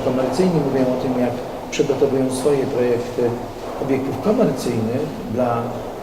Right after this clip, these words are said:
e, tego, aby były przyjazne dla seniorów. E, wszyscy widzą, że seniorzy, patrząc na wskaźniki demograficzne,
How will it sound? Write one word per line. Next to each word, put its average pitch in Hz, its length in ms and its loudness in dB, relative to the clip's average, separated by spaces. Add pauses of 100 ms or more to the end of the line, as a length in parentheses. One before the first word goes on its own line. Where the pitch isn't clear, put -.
e, 113 120 2
tego, 127 240 2
aby 120 140 2
były 120 340 2
przyjazne 131 500 2
dla 107 400 2
seniorów. 113 520 -2 (500)
E, - 40 -2 (440)
wszyscy 214 340 0
widzą, 170 340 0
że 147 320 2 (300)
seniorzy, 139 680 -2 (840)
patrząc 127 440 -4
na 113 240 -2
wskaźniki 131 480 -2
demograficzne, 120 720 -2